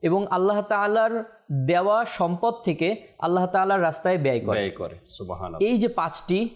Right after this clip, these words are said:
Speaker 2: বৈশিষ্ট্য।
Speaker 1: বৈশিষ্ট্য,
Speaker 2: সুবহানাল্লাহ।
Speaker 1: এই বৈশিষ্ট্য যাদের মধ্যে থাকবে, তাদেরকে কোরআন শরীফ কি বলতেছে?
Speaker 2: প্রকৃত মুমিন।
Speaker 1: উলাইকা হুমুল মুমিনুনা হাক্কা।
Speaker 2: সুবহানাল্লাহ, সুবহানাল্লাহ।
Speaker 1: তারাই হচ্ছে প্রকৃত
Speaker 2: প্রকৃত মুমিন।
Speaker 1: মুসলমান।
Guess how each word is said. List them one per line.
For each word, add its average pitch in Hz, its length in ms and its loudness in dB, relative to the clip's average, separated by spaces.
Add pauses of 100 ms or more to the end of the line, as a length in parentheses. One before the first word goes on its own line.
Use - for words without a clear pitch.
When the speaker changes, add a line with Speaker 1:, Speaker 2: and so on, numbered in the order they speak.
(120)
Speaker 2:
বৈশিষ্ট্য। 110 440 -2
Speaker 1:
বৈশিষ্ট্য, 175 500 0
Speaker 2:
সুবহানাল্লাহ। 87 640 -6
Speaker 1:
এই 214 200 2
বৈশিষ্ট্য 208 600 2
যাদের 190 260 0
মধ্যে 202 240 2
থাকবে, 175 420 0
তাদেরকে 175 480 0
কোরআন 190 240 0
শরীফ 185 340 -2
কি 190 100 2
বলতেছে? 190 540 2 (160)
Speaker 2:
প্রকৃত 131 300 0
মুমিন। 196 140 4
Speaker 1:
উলাইকা 220 800 4
হুমুল 190 400 2
মুমিনুনা 180 800 2
হাক্কা। 139 760 -2
Speaker 2:
সুবহানাল্লাহ, 92 840 -4
সুবহানাল্লাহ। 113 480 -4
Speaker 1:
তারাই 208 260 2
হচ্ছে 196 420 2 (1300)
প্রকৃত 269 180 0
Speaker 2:
প্রকৃত 190 180 0
মুমিন। 151 140 2
Speaker 1:
মুসলমান। 107 440 -2